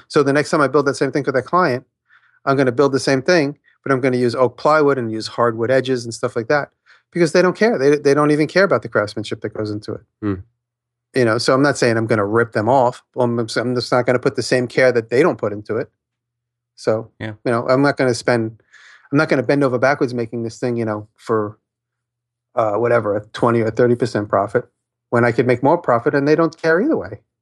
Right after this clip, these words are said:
Speaker 2: Yeah.
Speaker 1: They just, you know, but, uh, you know, I have clients that totally respect and see the, the, the quality that goes into it. And those are the guys I'll make sure, 'cause I know they're looking and they care and they wanna see it. So I'll make sure that I'll go, I'll go overboard.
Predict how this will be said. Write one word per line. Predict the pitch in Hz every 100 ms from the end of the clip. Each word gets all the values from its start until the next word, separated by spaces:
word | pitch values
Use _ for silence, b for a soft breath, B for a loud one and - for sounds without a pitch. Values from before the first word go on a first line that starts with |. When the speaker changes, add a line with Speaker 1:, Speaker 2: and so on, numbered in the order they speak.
| _
Speaker 2:
Yeah. | 92 80
Speaker 1:
They | 87
just, | - - _ _ _ _ _ _ _ _ _ _ -
you | 160
know, | 123
but, | 139 143
uh, |
you | 151 135
know, | 120
I | 127
have | 120
clients | - 131 131
that | 113
totally | - 117 120 123
respect | 120 - 127 135 -
and | 101 98
see | - 117
the, | 117 113 -
the, | 123 123 _
the | 117
quality | - 113 123 123
that | 120
goes | 120 127
into | 120 151
it. | 170 B B B B -
And | 123 123 135 B B B _
those | 127 113
are | 127
the | 127
guys | 120 117 123
I'll | 120
make | 127
sure, | - 160 170
'cause | 113 120
I | 113
know | 117
they're | 110
looking | 107 110 120 113
and | 107
they | 107
care | 104 117 110 110
and | 107
they |
wanna | 107 107 104
see | -
it. | 107 -
So | 110 107
I'll | 110
make | 123 131 -
sure | 135
that | 135 131
I'll | 131
go, | 139 131 - _ _ _ -
I'll | 120
go | 120 113
overboard. | 135 170 120 101